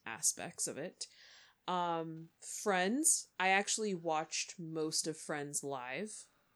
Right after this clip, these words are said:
It was, like, a show that my mom and I watched together,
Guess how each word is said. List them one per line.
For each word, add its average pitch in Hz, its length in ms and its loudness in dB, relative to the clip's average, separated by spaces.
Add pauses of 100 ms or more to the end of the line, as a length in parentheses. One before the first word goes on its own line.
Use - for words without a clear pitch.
(120)
It 165 80 -2
was, 160 180 -2
like, 147 400 -2 (340)
a 185 60 -6
show 160 280 2
that 143 120 -2
my 156 120 -4
mom 143 240 -4
and 143 80 -6
I 143 100 -2
watched 135 420 -4
together, 143 540 -8